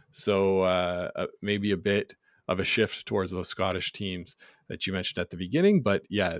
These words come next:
eh, these two teams definitely still have a great rivalry. Uh, and I look forward to seeing it again, uh,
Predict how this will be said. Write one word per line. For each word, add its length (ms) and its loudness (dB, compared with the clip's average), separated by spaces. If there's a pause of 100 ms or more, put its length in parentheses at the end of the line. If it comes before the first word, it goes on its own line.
(120)
eh, 140 2 (540)
these 220 2
two 140 -2
teams 280 -4
definitely 360 0
still 160 -4
have 100 -2
a 60 -2
great 260 0
rivalry. 540 -6 (360)
Uh, 260 -4
and 80 0
I 80 2
look 180 -2
forward 400 2
to 80 -8
seeing 320 -4
it 120 -2
again, 440 -8 (420)
uh, 380 -10